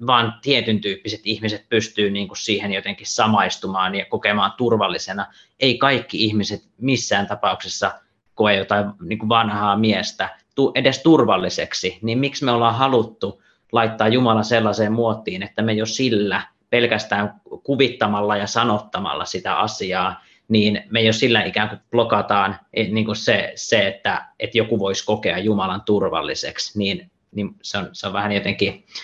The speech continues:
älytöntä, että me ih-, ihmisinä jotenkin voidaan estää jonkun toisen, ö, niin kuin Jumala-suhdetta tai olla siinä jotenkin välissä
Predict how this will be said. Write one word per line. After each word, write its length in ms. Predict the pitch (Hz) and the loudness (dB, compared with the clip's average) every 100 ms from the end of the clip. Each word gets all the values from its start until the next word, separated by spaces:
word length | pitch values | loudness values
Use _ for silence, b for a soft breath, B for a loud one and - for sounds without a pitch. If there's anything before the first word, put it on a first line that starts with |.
| B B - | B B 0
älytöntä, 580 | 120 117 101 98 90 | 4 6 4 0 -4
että 160 | 90 101 - - | -6 -6 -10 -4
me 120 | 104 | 0
ih-, 280 | 113 110 107 | 0 0 0
ihmisinä 760 | 131 117 107 104 95 95 - _ _ _ _ _ _ _ - | 0 2 -2 -2 -4 -6 -8 _ _ _ _ _ _ _ -6
jotenkin 360 | 104 107 104 | -4 -4 -2
voidaan 480 | 107 110 101 95 92 - _ _ _ _ | 2 4 4 2 -2 -12 _ _ _ _
estää 520 | 117 113 - 92 92 | 0 0 -2 -2 0
jonkun 320 | 101 101 107 | 0 -2 -2
toisen, 680 | - 107 98 - - 85 - _ _ _ _ - | 2 2 2 0 -2 -4 -12 _ _ _ _ -6
ö, 360 | 98 90 90 - | -4 -2 -6 -6
niin 160 | 104 95 | -8 -6
kuin 240 | 101 95 - | -6 -6 0
Jumala-suhdetta 1040 | 107 101 98 90 - - 107 98 - - | 2 4 2 0 -2 0 0 0 -4 -2
tai 380 | 92 90 87 - - | 0 0 0 -4 -2
olla 220 | 110 104 | 2 2
siinä 320 | - 107 101 | 2 2 2
jotenkin 360 | 95 101 - 101 | 2 -2 -2 0
välissä 520 | 110 104 92 - | 0 0 -2 -4